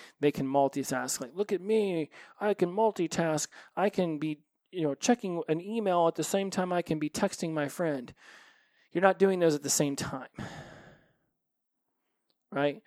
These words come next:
Now, if you have two laptops side by side and somehow your left hand is typing out a text and your right hand is typing out an email, and you're literally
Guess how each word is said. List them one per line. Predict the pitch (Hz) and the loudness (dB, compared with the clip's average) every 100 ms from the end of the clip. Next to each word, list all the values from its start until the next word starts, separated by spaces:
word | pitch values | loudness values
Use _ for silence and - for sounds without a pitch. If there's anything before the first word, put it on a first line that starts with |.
| - - - | -20 -20 -2
Now, | 147 147 139 131 - - | 2 4 2 0 -6 -6
if | 135 | -2
you | 135 | 0
have | 135 - _ _ - | 0 -2 _ _ -4
two | - | 2
laptops | 214 196 - 175 - | 4 4 6 4 4
side | - 160 | 4 4
by | 143 131 | 4 2
side | - 190 151 135 | 4 6 6 4
and | 135 | -2
somehow | - 160 151 | -2 2 2
your | 135 131 | 2 4
left | 156 170 | 4 4
hand | 156 139 | -2 -2
is | 131 | -4
typing | - 151 139 135 | 0 0 0 -2
out | 127 | -6
a | |
text | - - 143 - | -2 -2 0 -4
and | 139 | -6
your | 127 131 | -4 -2
right | 139 156 | 0 0
hand | 156 139 | -4 -4
is | 127 | -6
typing | - 143 143 | -6 -4 -4
out | 135 | -4
an | 127 135 | -4 -4
email, | 202 208 208 214 - - - - | -2 2 2 0 -6 -20 -20 -6
and | 143 | 0
you're | 143 | 4
literally | 143 160 170 156 143 139 | 6 6 6 4 2 -2